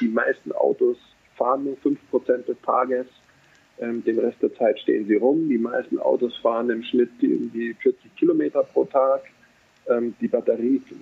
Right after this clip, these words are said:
ähm, enthält aber eine Fahrleistung von vierhundert Kilometern. Das heißt, da ist sehr viel, ähm, freie Zeit, freie Kapazität, die zur Verfügung steht. Wenn ich das mit dem Energiemarkt zusammenbringe, schaffe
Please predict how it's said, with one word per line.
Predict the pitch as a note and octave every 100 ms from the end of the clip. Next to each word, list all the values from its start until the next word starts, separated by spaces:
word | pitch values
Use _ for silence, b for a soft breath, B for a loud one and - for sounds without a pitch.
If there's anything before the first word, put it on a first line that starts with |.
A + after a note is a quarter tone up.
| - - -
ähm, | A2+ A#2 -
enthält | A2 A#2+ B2 -
aber | A2+
eine | A2+ A2
Fahrleistung | - - C2 C2 - -
von | - - -
vierhundert | - D#3 E3 D#3 -
Kilometern. | D#3 D3 C#3 C#3 C#3 C3+ C#3 - b b -
Das | A#2+
heißt, | A2 A2+
da | -
ist | B2 - _ - A2
sehr | A#2 - -
viel, | - A#2 A2 A2 _ _ _ _ _ -
ähm, | A#2 A2 - _ _ -
freie | - A#2 B2+ B2
Zeit, | B2 A2 E2+ -
freie | - A#2 B2
Kapazität, | - - A2+ - A2 C3 E3+ D#3
die | D3+
zur | C#3+
Verfügung | C3+ - C#3 C#3+ C3
steht. | - C3+ C3
Wenn | A2+
ich | A2+ -
das | C3 C3 -
mit | -
dem | - -
Energiemarkt | A2 G#2+ G#2 D#3 C#3+ B2+ -
zusammenbringe, | G#2+ G#2+ C3 C#3+ B2+ A#2+ B2
schaffe | - A#2